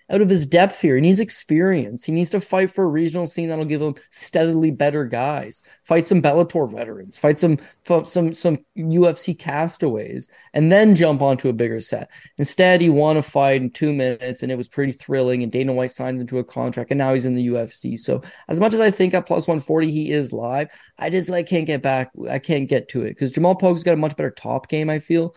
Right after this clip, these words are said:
Um, and it's just, he's, he's fought in rounds. He's fought in better guys. He's fought in, uh,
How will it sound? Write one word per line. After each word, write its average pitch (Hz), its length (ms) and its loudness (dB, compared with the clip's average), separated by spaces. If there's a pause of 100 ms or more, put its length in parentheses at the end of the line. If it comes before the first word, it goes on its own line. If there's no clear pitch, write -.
(380)
Um, 113 600 -4 (460)
and 160 120 0
it's 170 100 2
just, 170 200 0
he's, 170 200 -6 (100)
he's 147 180 -6
fought 165 320 2
in 151 60 2
rounds. 123 440 0
He's 127 120 -8
fought 147 160 0
in 135 80 -2
better 143 260 2
guys. 123 480 -2 (180)
He's 131 220 -6
fought 143 240 2
in, 135 240 0 (320)
uh, 131 240 4